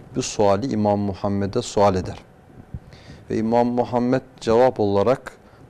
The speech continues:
"Başka bir su ile abdest almak bana daha sevimlidir." buyurur. Yine İmam Muhammed Cami-ü Sagir adlı eserinde, ki Cami-ü Sagir de Zahir Rivaye kitaplarındandır.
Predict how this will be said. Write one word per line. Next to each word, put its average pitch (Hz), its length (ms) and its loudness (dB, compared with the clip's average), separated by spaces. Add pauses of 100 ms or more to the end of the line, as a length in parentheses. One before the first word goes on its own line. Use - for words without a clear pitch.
"Başka 110 480 -2
bir 117 100 2
su - 300 -8
ile 107 140 0
abdest 104 440 -2
almak 113 420 -2
bana 120 380 0 (160)
daha 113 220 -4
sevimlidir." 104 680 -2
buyurur. 87 300 -6 (1120)
Yine 143 160 0
İmam 123 300 6
Muhammed 104 640 0 (680)
Cami-ü 110 380 2
Sagir 113 380 -2
adlı 107 300 2
eserinde, 92 480 -4
ki - 240 -8
Cami-ü 101 300 0
Sagir 104 400 -4
de 104 120 2
Zahir 95 380 0
Rivaye 101 380 0
kitaplarındandır. 90 960 -4